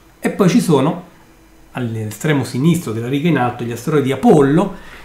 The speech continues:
Questi, come gli Aten, però attraversano l'orbita terrestre. Tuttavia, la porzione dell'orbita esterna alla Terra è maggiore. Quindi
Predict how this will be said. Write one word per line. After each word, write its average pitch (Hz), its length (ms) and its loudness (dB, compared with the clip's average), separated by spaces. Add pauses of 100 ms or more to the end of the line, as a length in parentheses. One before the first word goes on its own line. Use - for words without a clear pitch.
(140)
Questi, 208 640 4
come 139 240 0
gli 143 80 0
Aten, 127 400 0
però 127 280 0
attraversano 139 760 0
l'orbita 120 420 -4
terrestre. 113 800 -8 (300)
Tuttavia, 160 680 2 (260)
la 127 380 0
porzione 131 920 0 (260)
dell'orbita 123 800 0
esterna 120 840 -2 (220)
alla 190 180 -2
Terra 123 380 -4
è 120 40 -4
maggiore. 120 540 -6 (240)
Quindi 123 400 0